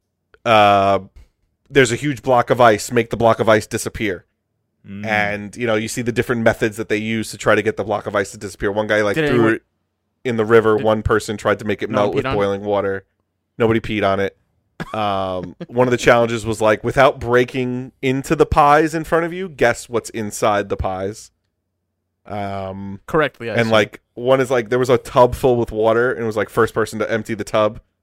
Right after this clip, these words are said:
Speaker 1: wins. And just, it's, it turns into, like, a very funny, i-, in my opinion, a very funny show.
Speaker 3: Who won the
Speaker 1: Brit
Speaker 3: tub
Speaker 2: Is this on
Speaker 3: challenge?
Speaker 2: Net-, is this on Netflix?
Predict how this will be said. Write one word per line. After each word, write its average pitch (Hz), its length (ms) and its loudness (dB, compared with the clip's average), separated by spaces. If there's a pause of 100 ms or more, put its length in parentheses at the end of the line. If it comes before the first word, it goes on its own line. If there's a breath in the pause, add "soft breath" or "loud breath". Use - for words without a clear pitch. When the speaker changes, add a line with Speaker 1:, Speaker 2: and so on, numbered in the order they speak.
(300)
Speaker 1:
wins. 107 480 -4 (640)
And 156 120 0
just, 214 220 -10
it's, 226 300 0 (140)
it 190 240 0
turns 277 300 2
into, 202 140 4
like, 160 180 6
a 147 40 2
very 147 160 6
funny, 123 540 0 (300)
i-, 135 100 -4
in 139 100 -2
my 143 160 2
opinion, 98 440 -4 (320)
a 117 40 -10
very 113 180 2
funny 107 260 -2
show. 95 340 -4 (220)
Speaker 3:
Who 139 120 -4
won 175 140 4
the - 80 8
Speaker 1:
Brit 156 120 -6
Speaker 3:
tub 156 100 0
Speaker 2:
Is 143 60 -6
this 190 80 -4
on 147 160 -2
Speaker 3:
challenge? 135 260 -6
Speaker 2:
Net-, - 140 -18
is 120 80 -12
this 147 180 -12
on 135 120 -8
Netflix? 156 600 -12